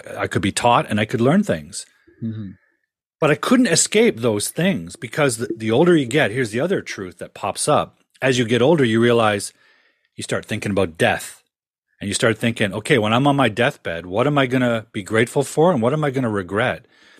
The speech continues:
Speaker 2: Hmm.
Speaker 1: And I thought, "Well, if I don't try to make a movie of some kind, I'll regret that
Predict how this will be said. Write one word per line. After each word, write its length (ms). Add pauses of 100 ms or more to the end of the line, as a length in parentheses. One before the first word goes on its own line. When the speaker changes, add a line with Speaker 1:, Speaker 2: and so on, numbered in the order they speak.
Speaker 2:
Hmm. 260
Speaker 1:
And 40
I 100
thought, 240
"Well, 300
if 180
I 80
don't 280
try 280
to 80
make 320
a 60
movie 520
of 160
some 360
kind, 640 (800)
I'll 140
regret 420
that 240